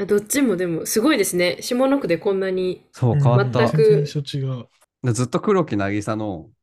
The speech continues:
Speaker 2: 曲が流れてて、<laughs> 卒業の聞いた時に、なんか、革命っていう曲があるんですけど、なんかジャンヌ・ダルクについて歌った歌なんですよね。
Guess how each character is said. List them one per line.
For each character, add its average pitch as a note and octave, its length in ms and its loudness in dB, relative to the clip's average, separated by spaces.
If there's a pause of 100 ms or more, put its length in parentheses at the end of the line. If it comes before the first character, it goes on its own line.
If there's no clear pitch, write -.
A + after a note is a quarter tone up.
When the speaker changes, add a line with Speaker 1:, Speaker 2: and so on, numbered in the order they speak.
(120)
Speaker 2:
曲 A2+ 240 -8
が G#2 120 -2
流 G2 320 -2
れ D#2+ 60 -14 (280)
て G#2 100 -4
て、 E2+ 220 -4 (260)
<laughs> - 20 -20
卒 C#3 420 0
業 C3 260 0
の C3+ 120 -2
聞 B2+ 160 -6
い A2+ 40 -6
た G#2+ 100 -6
時 A2+ 240 -10
に、 D2 140 -10 (440)
な C3 120 -2
ん - 40 -4
か、 - 200 -8 (200)
革 D3+ 300 0
命 D3+ 180 4
っ C#3+ 40 -2
て C#3+ 180 -6
い - 40 0
う - 20 -8
曲 - 220 -12
が E2 260 -8
あ G2 80 -6
る F#2+ 100 -4
ん - 20 -6
で - 60 -8
す - 80 -16
け F#2+ 80 -14
ど、 - 180 -12
な A2+ 80 -8
ん - 20 -2
か G#2+ 40 -2
ジ D3 80 0
ャ E3 60 2
ン F3+ 60 0
ヌ・ F#3 80 0
ダ F3+ 120 0
ル C3 100 -2
ク G2+ 100 -6
に F2+ 100 -4
つ - 120 -10
い - 80 -6
て - 100 -12
歌 D#2+ 160 -8
っ D#2 60 -10
た F#2+ 100 -8
歌 F2+ 160 -6
な D#2+ 100 -4
ん A#1 40 -10
で - 60 -10
す - 100 -10
よ G2 60 -6
ね。 C3 160 -6